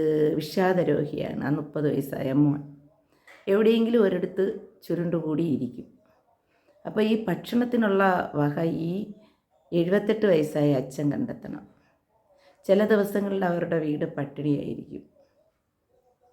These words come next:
ചിലവർ മനസ്സിലുള്ളവർ എന്തെങ്കിലും സഹായിച്ചവർക്ക് ആഹാരത്തിനുള്ളത് കൊടുക്കും. ഈ അച്ഛൻ പതുക്കെ പതുക്കെ റോഡിലൊക്കെ വന്നിരിക്കും. നമ്മൾ ചെയ്താലും, ഞാനൊരു ആശാ വർക്കറാണ്, എനിക്ക്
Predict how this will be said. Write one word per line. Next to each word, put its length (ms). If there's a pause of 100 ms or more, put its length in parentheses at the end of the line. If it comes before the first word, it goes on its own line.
(720)
ചിലവർ 380
മനസ്സിലുള്ളവർ 840
എന്തെങ്കിലും 680
സഹായിച്ചവർക്ക് 840 (800)
ആഹാരത്തിനുള്ളത് 960
കൊടുക്കും. 360 (260)
ഈ 60
അച്ഛൻ 260
പതുക്കെ 300
പതുക്കെ 320
റോഡിലൊക്കെ 500
വന്നിരിക്കും. 520 (1400)
നമ്മൾ 260
ചെയ്താലും, 600
ഞാനൊരു 280
ആശാ 340
വർക്കറാണ്, 480
എനിക്ക് 360